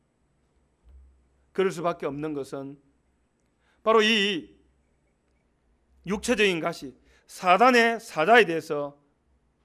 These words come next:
그들의 유혹에 넘어졌기 때문에 그렇습니다. 그러므로 신자들은 끊임없이 우리가 믿는 바에 머무르기 위해서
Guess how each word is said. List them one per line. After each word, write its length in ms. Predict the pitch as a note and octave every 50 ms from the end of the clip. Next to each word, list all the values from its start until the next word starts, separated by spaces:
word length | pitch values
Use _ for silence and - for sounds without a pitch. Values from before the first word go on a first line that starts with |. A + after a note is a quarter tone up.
| _ _ _ _ _ _ _ _ _ _ _ _ _ _
그들의 360 | - G3+ G3+ F#3+ F3+ E3 D3+
유혹에 280 | D#3+ F3+ E3+ D3 D3 C#3+
넘어졌기 500 | B2+ C3 C#3+ D3 F#3 G#3+ A#3+ A#3 - D3+
때문에 260 | - D3+ C3 A#2+ A2+
그렇습니다. 460 | A#2 A#2 A2 _ _ C3+ B2 B2 _ _ _ _ _ _ _ _ _ _ _ _ _ _ _ _ _ _ _ _ _ _ _ _ _ _ _ _
그러므로 300 | - F3+ F3+ E3+ E3 D#3+
신자들은 500 | D#3 - E3 D#3 D#3 D3+ D#3+ D#3+ D3+ D#3
끊임없이 720 | - A#3 B3 C4+ C#4+ D4 A#3 F3+ D3 - - D3 C#3+ D3 - _ _ _ _ _ _ _
우리가 540 | - E3 E3 F#3+ F3 F3 E3 D#3+ D3+ D3+ -
믿는 480 | - C#3 C#3 D3 D3+ E3 G#3 C4+ B3+ A3
바에 260 | F3+ D#3+ D3+ D3 C#3+
머무르기 500 | C3+ B2+ C3+ C3+ C#3+ E3 G3+ A3+ F3 D3
위해서 280 | C3 C3+ C3 C3+ C3